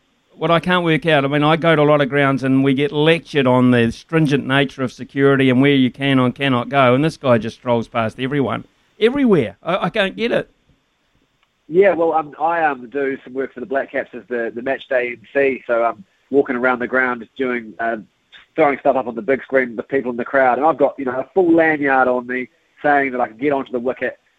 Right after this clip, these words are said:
Speaker 2: And I am constantly stopped by security and constantly asked, um, to get out of where I am. And, to-, and I have to keep explaining to them the whole time, "Oh, mate, no, no, I'm allowed to be here." You know, and I'm, I've got a cameraman beside me and I'm holding a microphone.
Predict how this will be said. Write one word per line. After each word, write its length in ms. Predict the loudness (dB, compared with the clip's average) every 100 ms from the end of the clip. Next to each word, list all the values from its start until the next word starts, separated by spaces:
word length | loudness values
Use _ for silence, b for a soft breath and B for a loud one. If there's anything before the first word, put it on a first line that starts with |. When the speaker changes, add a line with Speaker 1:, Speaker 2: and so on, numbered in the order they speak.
| _
Speaker 2:
And 120 | -4
I 140 | 0 -2
am 100 | -4
constantly 840 | -16 -4 -4 -4 -8 -6 -4 -6 -8
stopped 320 | -4 -4 -4
by 140 | -6 -6
security 640 | -8 -4 -2 -2 -4 -6 -2
and 200 | 0 -2 -8 _ _ _
constantly 600 | -4 0 0 0 -2 0
asked, 340 | 2 0 0
um, 120 | -4 -4
to 60 | -6
get 140 | 0
out 160 | 2 2
of 80 | 0
where 180 | 0
I 140 | 2 0
am. 220 | -2 -4
And, 100 | -10 b b b
to-, 140 | -2 -2
and 120 | -2
I 100 | -6
have 140 | -6
to 80 | -10
keep 260 | -6 -6 -6
explaining 480 | -12 -4 -2 -2 -8
to 40 |
them 100 | -12
the 80 | -10
whole 220 | -8 -8
time, 280 | -4 -6 -6 b b b
"Oh, 140 | -2
mate, 260 | -2 -6 -4
no, 140 | -4
no, 80 | -2
I'm 300 | -4 -4 -6
allowed 200 | -2 -2
to 80 | -2
be 200 | -4 -6
here." 180 | -4 -4
You 120 | -4
know, 120 | -6 -6 -4
and 120 | -2
I'm, 180 | -2 -2
I've 160 | -2
got 100 | 0
a 40 | -2
cameraman 540 | -2 -4 -4 -6 -8
beside 360 | -10 -4 -2 -2
me 80 | -4
and 80 |
I'm 80 | -6
holding 320 | -2 -2 0
a 60 | -4
microphone. 600 | -4 -4 -6 -6 -6 -6